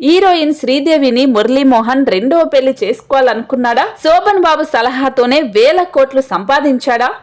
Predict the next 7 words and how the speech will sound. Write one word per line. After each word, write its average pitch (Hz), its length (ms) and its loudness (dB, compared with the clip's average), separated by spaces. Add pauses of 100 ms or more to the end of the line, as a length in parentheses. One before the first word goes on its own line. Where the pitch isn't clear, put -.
(360)
మురళీమోహన్ 330 840 2
సీనియర్ 302 480 2
ఎన్టీఆర్కి 233 760 0
నమ్మిన 262 540 -2
బంట 269 300 0
అనేది 233 360 0
నిజమేనా? 254 580 -2